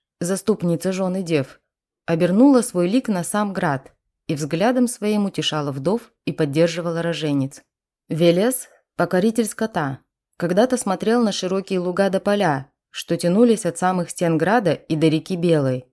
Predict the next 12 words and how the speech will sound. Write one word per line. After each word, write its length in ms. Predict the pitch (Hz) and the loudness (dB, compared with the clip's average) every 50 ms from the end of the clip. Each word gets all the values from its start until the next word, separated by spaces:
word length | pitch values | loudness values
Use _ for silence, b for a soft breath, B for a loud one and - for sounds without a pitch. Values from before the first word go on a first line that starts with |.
| _ _ _ _ _ _ _ _ _ _ _ | _ _ _ _ _ _ _ _ _ _ _
Но 120 | - 185 196 | -4 -4 -2
теперь 320 | - 254 254 262 277 254 | -2 0 2 2 4 8
нет 320 | 269 269 254 214 - - - | 8 8 8 6 4 0 -6
тех 240 | - 139 135 - | -8 -8 -6 -4
нив. 340 | - 151 139 123 - - _ _ _ _ _ _ _ _ _ _ _ _ _ | 0 0 0 0 -2 -8 _ _ _ _ _ _ _ _ _ _ _ _ _
На 180 | - 170 160 160 | -2 0 2 2
их 120 | 151 - | 0 0
месте 380 | 165 175 214 254 247 - 240 226 | 0 0 2 0 0 0 -2 -4
шумит 460 | - - 208 208 208 208 208 - - _ _ _ _ | -2 -4 -2 -2 -2 -2 -4 -6 -14 _ _ _ _
многолюдный 840 | - 156 165 170 170 160 147 143 143 139 147 180 202 175 202 196 185 | -2 0 2 2 2 2 0 0 0 0 -2 -2 -2 -4 -4 -6 -6
стольный 460 | - - - 147 143 143 151 151 151 | -10 -8 -4 -4 -2 -2 -2 -2 -4
град. 480 | 147 131 139 135 127 120 117 - - _ | -4 -2 -2 -2 -4 -4 -6 -12 -20 _